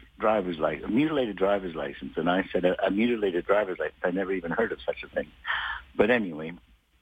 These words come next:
<laughs> then <laughs> he gave me a ticket for four hundred and sixty-five dollars for it. And that's when I, <laughs> I, I looked at him and I said, "Seriously?" You know, <laughs> and I,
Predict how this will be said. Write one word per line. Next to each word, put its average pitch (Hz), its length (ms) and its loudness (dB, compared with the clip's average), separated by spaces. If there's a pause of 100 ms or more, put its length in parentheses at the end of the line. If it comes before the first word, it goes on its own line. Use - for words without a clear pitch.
(880)
<laughs> - 160 -2 (760)
then 120 260 4 (420)
<laughs> - 420 -4
he 127 80 4
gave 120 220 0
me 110 120 0
a 98 60 0
ticket 107 320 -2
for 104 100 2
four 113 260 2
hundred 110 240 0
and 98 140 -8
sixty-five - 580 -4
dollars 127 540 0 (480)
for - 300 0
it. - 140 -2 (400)
And 95 440 4
that's 110 240 2
when 104 140 -4
I, 98 160 -4 (200)
<laughs> - 200 -18
I, 139 400 2
I 127 180 2
looked 135 200 0
at 127 60 -4
him 117 80 2
and 117 120 2
I - 20 -6
said, 117 220 0
"Seriously?" 147 560 2 (720)
You 120 120 4
know, 120 160 0
<laughs> - 60 -
and 113 920 4
I, 104 200 4